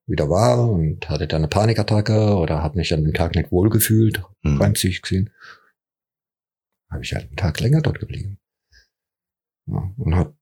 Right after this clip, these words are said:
Speaker 1: erst wieder die Reise weitergesetzt, wo ich mich dann wieder besser fühlte. Ja, das konnte dann mal zwei Tage, drei Tage sein, das konnte eine Woche sein. Ja.
Speaker 2: Aber trotzdem dran geblieben.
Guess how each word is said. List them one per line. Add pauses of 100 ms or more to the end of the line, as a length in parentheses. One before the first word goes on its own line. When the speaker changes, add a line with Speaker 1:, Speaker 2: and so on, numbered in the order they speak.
(140)
Speaker 1:
erst
wieder
die
Reise
weitergesetzt,
wo
ich
mich
dann
wieder
besser
fühlte. (1200)
Ja,
das
konnte
dann
mal
zwei
Tage,
drei
Tage
sein,
das
konnte
eine
Woche
sein.
Ja. (1300)
Speaker 2:
Aber
trotzdem (320)
dran
geblieben.